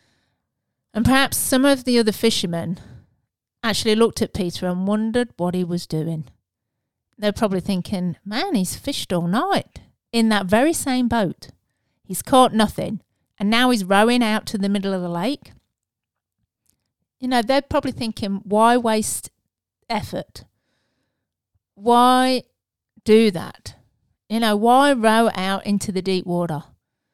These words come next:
But deep water faith comes when we trust Jesus enough to keep rowing, regardless of how ridiculous it looks to others. So if you've fished all night and you've caught nothing, maybe it's time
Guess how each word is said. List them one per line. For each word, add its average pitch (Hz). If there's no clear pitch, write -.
But -
deep 277
water 226
faith -
comes 247
when 196
we 185
trust -
Jesus 180
enough 175
to 196
keep -
rowing, 185
regardless 226
of 208
how 170
ridiculous 185
it 190
looks -
to 165
others. -
So 233
if 240
you've 339
fished -
all 226
night 185
and 208
you've 285
caught 240
nothing, 180
maybe 277
it's -
time 165